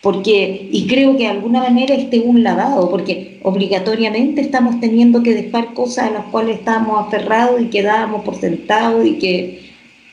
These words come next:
estamos obligados. Ahora, creo también que es un momento,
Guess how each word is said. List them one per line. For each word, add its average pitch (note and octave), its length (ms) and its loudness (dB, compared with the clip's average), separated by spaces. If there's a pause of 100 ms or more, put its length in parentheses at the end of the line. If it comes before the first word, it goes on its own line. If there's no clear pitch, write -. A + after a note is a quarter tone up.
(640)
estamos F#3 340 0
obligados. F#3 360 0
Ahora, F#3 360 0
creo G3+ 240 0
también F#3 560 -4
que G3+ 80 -6
es G3 60 -4
un F#3+ 120 -4
momento, F#3+ 720 -2